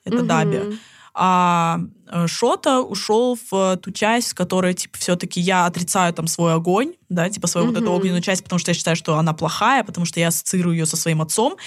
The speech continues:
Speaker 1: я её в себе должен подавлять.
Speaker 2: Ага.
Speaker 1: И, условно, когда он сражается с Деку, он как бы понимает, что это подавлять не нужно, это всё нужно ус-, ну, выразить как бы. И мне кажется, здесь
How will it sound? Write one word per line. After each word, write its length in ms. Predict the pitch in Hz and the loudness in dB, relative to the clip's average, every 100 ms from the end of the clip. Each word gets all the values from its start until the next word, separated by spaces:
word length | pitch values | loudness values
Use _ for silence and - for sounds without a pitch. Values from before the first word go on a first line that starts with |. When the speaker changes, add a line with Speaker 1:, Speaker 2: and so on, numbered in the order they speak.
| - - | -16 -4
Speaker 1:
я 100 | 190 | 0
её 140 | 233 208 | 2 0
в 40 | |
себе 180 | 196 190 | 0 0
должен 280 | 185 180 175 | 2 2 0
подавлять. 560 | 165 165 180 214 247 | 0 0 2 2 0
Speaker 2:
Ага. 320 | 233 214 214 226 | -2 -4 -4 -8
Speaker 1:
И, 440 | 156 202 214 202 190 - | -2 0 2 0 -2 -4
условно, 460 | 185 220 220 208 190 | -4 0 2 2 -2
когда 280 | 185 190 185 | -2 0 2
он 100 | 185 | 2
сражается 420 | 185 190 190 190 | 0 0 0 -2
с 80 | 190 | -2
Деку, 680 | 233 381 269 190 185 - - | 0 0 0 2 0 -4 -6
он 300 | 190 214 233 | -2 0 -2
как 160 | 208 | -6
бы 100 | 190 | -12
понимает, 380 | 180 180 196 233 | -6 -2 0 0
что 120 | - | -2
это 120 | 190 175 | -6 -2
подавлять 440 | 180 180 196 185 | 0 2 0 0
не 60 | 185 | 0
нужно, 300 | 247 349 285 | 0 0 0
это 200 | 190 185 | 0 -2
всё 360 | - 208 220 208 | -2 0 2 2
нужно 300 | 190 196 180 | 0 -2 -4
ус-, 140 | 175 | -4
ну, 300 | - 202 165 - | -4 -2 -2 0
выразить 460 | 175 160 160 - | 0 0 -2 -6
как 220 | - 170 | -10 -8
бы. 140 | 147 - | -8 -12
И 180 | - 180 | -6 -2
мне 160 | 185 | -2
кажется, 320 | 185 190 196 | 0 -2 -2
здесь 340 | 190 226 349 | -2 0 -2